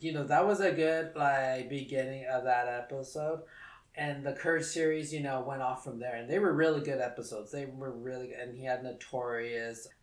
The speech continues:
villains that he had to face. It, it, it was a really good, um, cartoon show to watch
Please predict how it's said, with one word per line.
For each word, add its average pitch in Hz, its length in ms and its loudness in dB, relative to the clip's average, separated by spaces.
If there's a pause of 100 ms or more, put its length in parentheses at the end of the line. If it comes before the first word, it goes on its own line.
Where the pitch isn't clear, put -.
villains 120 500 -4
that 123 180 0
he 123 60 -2
had 113 120 -2
to 110 60 -4
face. 117 680 -4 (460)
It, 139 60 -6
it, 131 440 -2
it 135 80 -2
was 135 260 -4 (360)
a 131 100 2
really 131 300 -2
good, 120 420 -6
um, 110 640 0 (360)
cartoon - 480 -4
show 117 320 -4
to 110 120 -4
watch 107 520 0